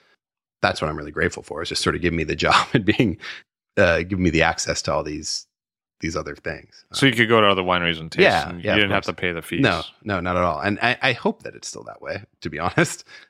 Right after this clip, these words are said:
Speaker 1: Um,
Speaker 2: It's like a bartender who gets free drinks when he goes to another bar.
Speaker 1: Absolutely, absolutely. And I think, I think it's still like that way.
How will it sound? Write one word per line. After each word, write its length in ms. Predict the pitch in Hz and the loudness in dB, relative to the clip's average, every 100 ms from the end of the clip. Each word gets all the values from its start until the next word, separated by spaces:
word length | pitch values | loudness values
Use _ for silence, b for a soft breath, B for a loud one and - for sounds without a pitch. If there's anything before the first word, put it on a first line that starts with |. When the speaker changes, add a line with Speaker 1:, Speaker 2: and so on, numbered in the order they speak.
| - | -2
Speaker 1:
Um, 520 | 90 80 78 80 80 | 0 2 0 -4 -4
Speaker 2:
It's 100 | - | 0
like 120 | 120 | 0
a 60 | 104 | 2
bartender 460 | 107 101 101 95 | 4 4 2 0
who 120 | 90 92 | 0 -2
gets 160 | 92 | -4
free 180 | - 104 | -2 -4
drinks 320 | 92 95 92 | -2 -4 -2
when 80 | 90 | -6
he 40 | |
goes 160 | 90 87 | -4 -6
to 80 | 92 | -6
another 200 | 87 82 | -6 -2
bar. 120 | 175 | 0
Speaker 1:
Absolutely, 440 | 147 170 117 85 - | 2 2 4 0 -2
absolutely. 400 | 127 127 120 98 | -2 0 2 2
And 100 | 92 | 4
I 60 | 98 | 2
think, 320 | - 120 - - | 2 0 0 -2
I 80 | |
think 180 | 151 262 | 2 4
it's 120 | - | 2
still 120 | - 117 | 4 4
like 180 | 101 | 4
that 140 | 98 90 | 2 0
way. 280 | 95 90 | 2 0